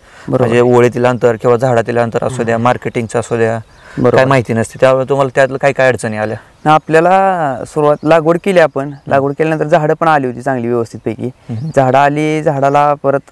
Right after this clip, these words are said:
Speaker 1: फुलं आली, शेंगा आल्या, पण
Speaker 2: हं.
Speaker 1: problem काय होत होता की माल जो आहे तो आपल्याला रेटमध्ये आणता येत नव्हता.
Speaker 2: हं, हं.
Speaker 1: म्हणजे आपला माल समजा आपल्याला डिसेंबरला चालू करा असला तर माल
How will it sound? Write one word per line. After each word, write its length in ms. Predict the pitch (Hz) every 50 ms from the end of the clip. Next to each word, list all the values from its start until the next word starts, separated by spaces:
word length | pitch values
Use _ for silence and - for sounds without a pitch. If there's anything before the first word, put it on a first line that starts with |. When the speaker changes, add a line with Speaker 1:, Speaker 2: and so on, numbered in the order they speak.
| _ _ _
Speaker 1:
फुलं 200 | - 139 135 139
आली, 220 | 139 139 139 139 135
शेंगा 300 | - 160 147 135 135 135
आल्या, 160 | 139 139 143 - -
पण 160 | 156 165 190 185 - _ _ _ _
Speaker 2:
हं. 100 | - 123
Speaker 1:
problem 320 | 113 151 151 147 151 156 165
काय 140 | 165 165 165
होत 120 | 165 160 -
होता 220 | 147 139 151 151 165 165 _ _ _ _ _ _ _
की 100 | - 156
माल 340 | 156 143 139 147 160 175 185
जो 100 | 170 180
आहे 240 | 165 143 117 107 98
तो 140 | - -
आपल्याला 640 | 135 143 - - 139 143 147 151 160 160 170 - - - _ _ _ _ - 127
रेटमध्ये 420 | 120 139 165 160 170 165 156 147 151
आणता 180 | 143 131 -
येत 100 | 117 117
नव्हता. 240 | 117 113 107 - - - - _ _ -
Speaker 2:
हं, 100 | 131 120
हं. 60 | 101
Speaker 1:
म्हणजे 220 | - 110 135 127 131
आपला 240 | 131 - 139 139
माल 480 | 143 147 151 151 156 156 156 160 160 160
समजा 280 | 156 - 156 151 147 151
आपल्याला 260 | 156 - 151 151 151
डिसेंबरला 340 | 147 139 - 160 160 160 160
चालू 180 | - 170 165
करा 180 | 156 - 147 151
असला 160 | 147 - 147 139
तर 40 | 147
माल 260 | 143 139 143 151